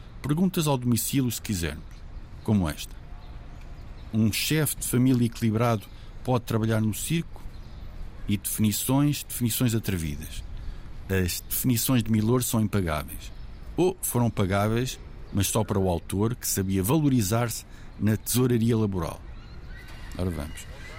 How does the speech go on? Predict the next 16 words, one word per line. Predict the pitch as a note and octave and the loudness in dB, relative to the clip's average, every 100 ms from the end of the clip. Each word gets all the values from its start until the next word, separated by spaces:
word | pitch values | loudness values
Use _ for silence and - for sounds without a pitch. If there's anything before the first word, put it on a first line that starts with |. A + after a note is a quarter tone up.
| - | -6
A | F2+ F#2+ | 0 4
universidade | G2 G2+ - G#2 F#2+ F#2+ A#2+ C3+ | 4 4 2 2 4 4 4 2
é | |
um | B2+ | 2
local | A2 - A#2 A2+ | 0 0 2 4
onde | G#2+ G#2 | 4 4
a | |
ignorância | C#3 D3 B2 A2+ A#2+ B2 A#2 | 4 4 4 4 4 2 0
é | |
levada | G#2+ F#2 A2 A2 A2+ - - - | 0 0 0 0 -2 -6 -10 -4
às | G2 | -2
suas | - C3 C3+ A#2 | 0 4 4 4
extremas | - - B2 A#2 A2 | 0 0 2 4 2
consequências. | - G#2+ - - D#2+ - - - - - - - - - - - - - | 0 0 -2 -6 -6 -6 -8 -12 -12 -12 -14 -14 -14 -12 -10 -10 -12 -10
É. | D#2+ D#2 - - - - - - - - | -8 -8 -12 -12 -12 -10 -12 -12 -12 -4
Outra. | G2 F2+ - | -2 -2 -6